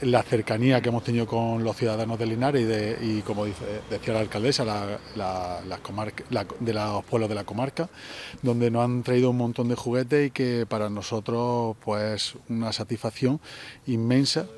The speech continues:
porque queremos lo que es ayudar lo que es a la sociedad linarense y ayudar, como no, a los, a la, a los amigos de Cáritas Parroquial.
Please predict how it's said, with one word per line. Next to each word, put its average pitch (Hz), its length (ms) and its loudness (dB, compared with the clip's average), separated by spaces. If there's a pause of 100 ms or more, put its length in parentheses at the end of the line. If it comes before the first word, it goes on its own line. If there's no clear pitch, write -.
porque 101 960 -6
queremos 101 400 -2
lo 104 120 -2
que 107 120 -4
es 104 40 0
ayudar 104 340 -2
lo 101 120 -4
que 104 80 -2
es 101 60 0
a 101 80 0
la 101 120 -4
sociedad 101 380 -4
linarense 110 600 -2 (400)
y 113 160 2
ayudar, 101 420 0
como 101 260 -6
no, 107 320 -2
a 107 80 -2
los, 101 380 -2 (100)
a 95 260 -4
la, 92 420 -8
a 92 120 -10
los 92 100 -6
amigos 92 260 -6
de 90 80 -8
Cáritas 92 400 -6
Parroquial. 101 460 -8